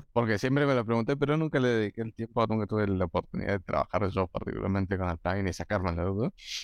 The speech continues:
¿Mm? Entre proyecto de acá, proyecto de allá. Eh, ¿cómo maneja la integración con los otros plugins? ¿No? Que siempre uno de los ítems que a mí me importa ver, porque, eh,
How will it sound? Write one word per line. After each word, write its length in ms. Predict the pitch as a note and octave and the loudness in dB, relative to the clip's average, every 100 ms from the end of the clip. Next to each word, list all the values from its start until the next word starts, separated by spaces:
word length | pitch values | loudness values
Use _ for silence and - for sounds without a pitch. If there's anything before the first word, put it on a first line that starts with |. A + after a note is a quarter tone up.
| - - | -10 -2
¿Mm? 220 | A2 C#3+ - - - - _ _ _ _ - - | 0 0 -4 -16 -20 -20 _ _ _ _ -12 -6
Entre 800 | F#2 - F2+ F2+ E2+ F2 E2+ E2+ | -4 -2 -2 -2 -2 -4 -4 -6
proyecto 500 | - E2+ F2 E2+ E2+ | -4 -2 -2 -2 -2
de 60 | |
acá, 120 | E2+ F#2+ | -2 -2
proyecto 480 | F2+ F2+ F2+ - F2 | -2 -2 -4 -2 0
de 60 | |
allá. 280 | F2 G3+ D3 - _ - _ _ - | 0 -2 -4 -8 _ -20 _ _ 0
Eh, 680 | G2 F2+ E2+ E2+ D#2+ D#2+ - - _ _ _ _ _ _ _ _ _ _ _ - | 2 4 4 2 2 -2 -6 -20 _ _ _ _ _ _ _ _ _ _ _ -2
¿cómo 280 | B2 A#2+ A2+ | 2 4 4
maneja 400 | G#2+ A#2+ - B2 | 2 2 0 0
la 80 | |
integración 520 | G#2 F#2+ F#2 F2 G#2+ G#2+ | 2 0 -2 -2 0 0
con 100 | F#2+ | 0
los 100 | G2 | 0
otros 200 | G2 - | -2 -6
plugins? 540 | - G1+ - - - - _ - | -6 -6 -10 -16 -20 -20 _ -14
¿No? 220 | - G#2 G#2+ | -6 -4 -2
Que 160 | F2 | -6
siempre 380 | - F2+ F#2+ F2+ | -2 0 2 2
uno 180 | F#2 F2 | 2 2
de 60 | D#2+ | 0
los 140 | F#2+ | -4
ítems 320 | G2 F#2 F#2 | -2 -2 -2
que 120 | - | -4
a 40 | E2 | -2
mí 140 | F2 | 0
me 120 | F2 | 0
importa 400 | F2 F2 F#2+ F2+ F#2 | -2 -2 -4 -2 -2
ver, 160 | D#2 - - - _ _ _ | -2 -6 -20 -20 _ _ _
porque, 640 | E2+ E2+ - - D#2 D#2+ D2 - - _ _ - _ _ _ _ _ | -6 -4 -4 0 2 2 -2 -8 -20 _ _ -20 _ _ _ _ _
eh, 400 | - D#2+ C#2+ G1+ | -2 0 0 -4